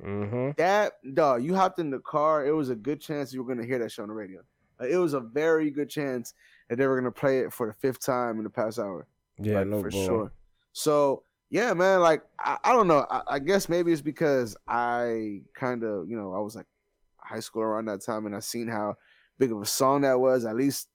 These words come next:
Speaker 2: if, for my generation. I kinda was like, "Yeah, I think that would be the song that gets him a, a diamond record."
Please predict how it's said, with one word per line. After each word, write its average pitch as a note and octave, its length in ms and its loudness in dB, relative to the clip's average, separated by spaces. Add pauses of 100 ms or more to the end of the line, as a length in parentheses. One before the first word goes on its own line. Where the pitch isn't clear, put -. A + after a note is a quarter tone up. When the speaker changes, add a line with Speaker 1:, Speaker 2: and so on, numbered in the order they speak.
(120)
Speaker 2:
if, F#2 120 -16
for - 260 -10
my B2 200 2
generation. B2+ 680 -2 (400)
I A2 120 -2
kinda C3 340 -2
was A#2+ 160 -2
like, G#2+ 120 -8
"Yeah, G#2+ 360 -4
I A#2 40 -4
think C3 220 -4
that B2 160 2
would B2 220 2
be A2 80 -2
the A2 100 -2
song A2 280 -4
that G2+ 100 -2
gets G2+ 280 -6
him G2 200 -8 (200)
a, F#2+ 140 -6 (240)
a G#2 160 -2 (600)
diamond C3 360 2
record." D#3+ 380 -2